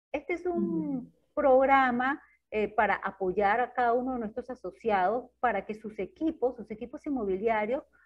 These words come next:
Speaker 1: puedan fortalecerse, puedan crecer y sobre todo puedan profesionalizarse, porque definitivamente eso es absolutamente importante. Pero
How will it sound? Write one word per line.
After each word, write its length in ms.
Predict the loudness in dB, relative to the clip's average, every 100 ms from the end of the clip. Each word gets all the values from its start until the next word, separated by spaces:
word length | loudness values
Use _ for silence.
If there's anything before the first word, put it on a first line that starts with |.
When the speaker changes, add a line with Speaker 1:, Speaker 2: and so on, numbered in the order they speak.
| _ _ _
Speaker 1:
puedan 640 | 4 4 6 2 -2 -6 _
fortalecerse, 1300 | 2 2 0 -2 -2 -4 0 2 2 -2 0 0 -2
puedan 420 | -2 -2 -2 -4
crecer 880 | -6 -6 -8 _ -2 2 2 0 -4 -14 _ -12
y 80 | -6
sobre 380 | -2 0 0
todo 380 | 0 2 4 2
puedan 440 | 2 4 2 0 -8 2
profesionalizarse, 1500 | 4 4 0 -4 -4 -4 -6 -8 -4 0 0 -2 -8 -12 -12 _ _ _ _ _ _ _
porque 600 | -2 -2 0 2 2 0 _
definitivamente 960 | -6 -4 -4 0 0 2 -4 0 0 2
eso 240 | -2 0 0
es 180 | -2 -8
absolutamente 760 | -10 -2 -2 0 -2 -2 -4
importante. 680 | -6 -4 -4 -2 -6 -8 _ _ _ _ _ 6
Pero 560 | 10 10 8 0 -4